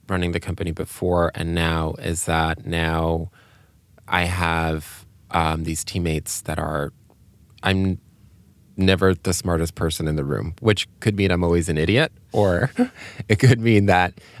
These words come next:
um, they are, they are just incredible people. And they are incredibly talented people, and everybody knows their sector so well, and they're so, they're such experts in what they know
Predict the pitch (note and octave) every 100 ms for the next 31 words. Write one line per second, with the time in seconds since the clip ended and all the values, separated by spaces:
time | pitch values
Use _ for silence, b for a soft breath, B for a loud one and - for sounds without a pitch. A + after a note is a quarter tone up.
0 | - G#2 F#2+ F#2+ G2 G2 F#2 F2+ _ _
1 | _ G#2+ F#2+ F#2+ F#2 E2+ F#2 F#2 E2+ E2+
2 | E2 D#2+ D#2 D2 - G#2 A2 G2 G#2 F#2+
3 | F2+ E2+ - _ _ - A#2 G#2 - G#2+
4 | F#2+ F2+ F#2 F2 E2 E2 E2 E2 D#2+ -
5 | E2 E2+ E2 F2 F2 - F#2 F#2+ F#2+ F#2
6 | F2 E2+ E2+ E2 - - b b b b
7 | - F2+ F#2+ F#2 F2+ F2+ F2+ _ _ _
8 | _ - - - F#2 - F#2 F2 - -
9 | - A2 A2 A2+ A2+ - F2+ G2 F#2+ E2
10 | D2+ - F2 E2+ - G2+ G2+ G2+ G2 -
11 | _ - _ - - G2 - A2+ - G2
12 | G2 - - - - F2 E2 F2 F2 E2+
13 | E2 F2+ B2